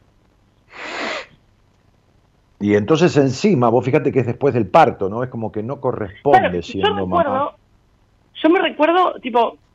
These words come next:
Speaker 2: que antes de ser mamá, obviamente no, no le voy a echar la culpa a mi hijo, digamos, pero era como más divertida, más suelta, más alegre, no
Speaker 1: Pero
Speaker 2: me
Speaker 1: ¿no
Speaker 2: quejaba
Speaker 1: entendés lo que te
Speaker 2: tanto,
Speaker 1: estoy
Speaker 2: ¿no?
Speaker 1: diciendo? Sos madre,
Speaker 2: Sí.
Speaker 1: no corresponde. ¿No ves la madre que tuviste?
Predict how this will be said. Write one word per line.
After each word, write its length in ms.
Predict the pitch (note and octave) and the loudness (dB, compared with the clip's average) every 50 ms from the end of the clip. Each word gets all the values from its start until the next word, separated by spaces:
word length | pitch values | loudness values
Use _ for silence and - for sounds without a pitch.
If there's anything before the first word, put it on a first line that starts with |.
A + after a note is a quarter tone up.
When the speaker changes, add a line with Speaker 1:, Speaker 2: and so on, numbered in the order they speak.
| _ - | _ -2
Speaker 2:
que 100 | B3 C4 | 0 2
antes 260 | D4 D#4+ D#4+ F4+ E4 | 2 2 2 2 0
de 160 | D#4 - - | 0 0 0
ser 120 | - C#4+ C#4+ | 0 -2 0
mamá, 400 | C#4 C#4 C4 B3 B3+ C#4 D#4 - | 0 -2 0 2 2 2 2 2
obviamente 400 | - F#3 F3+ E3 F3 F#3+ G3+ C4+ | 2 0 0 -2 -2 -2 -2 -2
no, 100 | A3 G3 F3 | 0 -2 -2
no 220 | E3 D#3+ E3 E3 | -4 -8 -8 -6
le 80 | E3 E3 | -6 -4
voy 80 | G3 A#3 | -4 -4
a 20 | |
echar 160 | A#3 - G#3+ | -4 -4 -4
la 60 | G#3 G3 | -4 -4
culpa 140 | G3+ F#3 F3 | -4 -4 -4
a 40 | |
mi 100 | F3 B3 | -4 -6
hijo, 140 | B3 - G#3 | -6 -6 -4
digamos, 300 | F#3+ G3+ C#4 E4 D#4 C4 - | -2 0 0 0 0 -2 -2
pero 180 | G#3 F#3+ F#3 F#3 - - - - - - _ _ - | -4 -4 -4 -4 -8 -12 -20 -20 -20 -20 _ _ -6
era 200 | - D4 D#4+ D#4 | -2 -2 -2 0
como 240 | D#4 C#4+ C#4 B3+ A#3 | 0 0 0 0 2
más 320 | A3+ B3+ C#4+ C#4+ D4 - | 2 2 0 0 -2 -10
divertida, 580 | B3 B3 A#3 A3 G#3+ - - C4 C4+ C4+ C4+ B3+ | -8 -6 -6 -6 -6 -8 -10 -6 -4 -2 0 0
más 200 | A#3+ B3 A#3+ - - - - | 0 -2 -4 -6 -10 -10 -4
suelta, 400 | B3 C4 C4+ C#4 A#3 - B3+ A#3+ | -2 -2 -2 -2 -2 -2 0 0
más 160 | A#3+ C4 B3+ C4 | 0 0 -2 -2
alegre, 440 | A#3+ G#3 A3 B3 B3+ B3+ A#3+ A3+ A3 | -4 -4 -2 -4 -2 -2 -2 -4 -2
no 100 | B2 A2+ | -2 0
Speaker 1:
Pero 120 | A#2 B2 | 0 2
Speaker 2:
me 40 | D3 | 2
Speaker 1:
¿no 60 | F3+ | 2
Speaker 2:
quejaba 180 | G#3 G3+ A#3+ - | 2 4 4 4
Speaker 1:
entendés 220 | C#3+ C#3 D3+ F#3 F3+ | 4 4 4 4 6
lo 100 | E3+ C#3 | 6 6
que 40 | B2+ | 4
te 100 | A#2 A#2+ | 4 2
Speaker 2:
tanto, 100 | - C3+ | 2 2
Speaker 1:
estoy 20 | C#3 | 2
Speaker 2:
¿no? 100 | C#3 C#3 | 2 2
Speaker 1:
diciendo? 560 | B2+ - E3+ F3 E3 D3 A#2+ F2+ C#2 - - _ _ _ _ | 2 2 0 0 2 0 0 -2 -2 -4 -10 _ _ _ _
Sos 320 | _ - - - E3 F3 D3+ | _ -18 -6 -2 0 0 0
madre, 420 | C#3 D3+ E3+ F3 D3+ A#2+ A2 G#2+ B2 | 0 0 0 2 2 2 2 2 2
Speaker 2:
Sí. 40 | |
Speaker 1:
no 120 | C3 D3+ C3+ | 0 0 0
corresponde. 600 | D3 B2+ A2+ A2 G2+ - - E3 C#3 A#2+ A2+ A2 | 0 0 0 0 0 2 4 4 4 4 2 0
¿No 80 | A#2+ | 2
ves 120 | C#3+ G3 G3 | 2 2 2
la 60 | E3 B2+ | 2 2
madre 260 | C3 B2+ A#2+ A#2 A2 | 2 2 4 2 2
que 120 | F2+ G#2+ | 0 -2
tuviste? 680 | F2 - A2+ C3+ F3+ F#3 - - - C3+ G#2 E2+ - | -4 -2 -2 0 0 0 -2 -2 0 0 0 0 -2